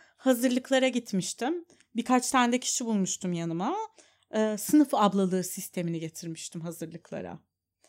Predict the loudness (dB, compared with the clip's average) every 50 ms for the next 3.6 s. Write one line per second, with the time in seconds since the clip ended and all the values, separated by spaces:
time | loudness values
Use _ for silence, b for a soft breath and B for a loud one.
0 | _ _ _ _ _ -4 -4 -4 -4 -6 -8 -6 -6 -6 -6 -4 -4 -4 -4 -2
1 | -2 -2 -2 -2 -4 -6 -8 -6 -4 -4 -4 -4 -2 -4 -6 -4 -4 -6 -6 -8
2 | -10 -12 -12 -10 -10 -10 -10 -12 -14 -12 -10 -8 -8 -8 B B B B B B
3 | B 0 2 2 2 2 2 2 4 4 2 0